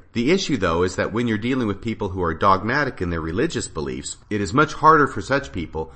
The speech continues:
to see that what he's saying makes any sense. So I've already mentioned that from a religious perspective, it is seen as a strength to not be open to change regardless of what new facts may be presented,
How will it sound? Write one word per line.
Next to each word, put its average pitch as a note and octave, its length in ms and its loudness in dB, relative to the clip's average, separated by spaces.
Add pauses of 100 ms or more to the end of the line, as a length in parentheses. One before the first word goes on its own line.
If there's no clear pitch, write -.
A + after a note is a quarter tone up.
(280)
to G#2+ 80 -6
see B2 240 0
that G#2 160 -2
what G2+ 160 -2
he's G2+ 200 -4
saying D2+ 400 -6 (220)
makes F2+ 320 -2
any D#2+ 200 -4
sense. - 420 -4 (140)
So - 180 2
I've A#2 160 4
already E3 240 4
mentioned A#2+ 400 0
that F2 120 -4
from G2 200 -2
a F#2 40 0
religious C#3 520 0
perspective, F2+ 720 -6
it G#2 160 -2
is F#2 260 -4
seen C#3 440 -2
as G2 220 -6
a F2+ 60 -4
strength - 580 -4
to F#2 320 -4 (240)
not B2 400 6
be G#2 160 0
open F2 280 -2
to E2 80 -8
change D2+ 500 -10
regardless A#2+ 560 0
of D#2+ 140 -6
what F2 200 -2
new F#2 140 -4
facts E2 400 -6
may D#2+ 160 -6
be D2 160 -8
presented, D2+ 640 -6